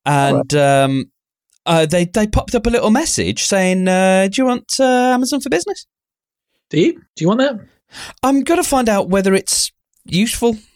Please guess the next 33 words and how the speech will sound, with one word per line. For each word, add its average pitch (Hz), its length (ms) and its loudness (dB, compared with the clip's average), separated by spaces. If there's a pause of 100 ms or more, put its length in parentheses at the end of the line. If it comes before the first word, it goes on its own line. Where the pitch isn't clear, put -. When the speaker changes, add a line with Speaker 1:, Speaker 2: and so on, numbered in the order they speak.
(540)
Speaker 2:
Is 117 120 0
that 160 140 2
Speaker 1:
Uh, 156 60 2
Speaker 2:
what 143 80 2
you 160 60 2 (140)
want? - 160 -6
'Cause 104 140 -2
that's 107 200 0
what'll 117 280 2
happen. 123 380 -2 (320)
Speaker 1:
It'll 185 300 2
reduce 208 640 0
the 165 420 0
complexity 160 720 -2
of 113 200 -2
buying 135 280 0
for 123 180 -2
work, 165 320 0 (480)
and 147 80 0
I 139 80 0
can 135 160 -2
spend 165 340 -2
less 139 220 0
time 139 280 0
on 113 120 0
purchasing 127 560 0
and 107 120 4
more 135 200 2
time 117 260 0
on 101 100 2
growing 110 380 2
my 101 100 2
business. 117 500 -4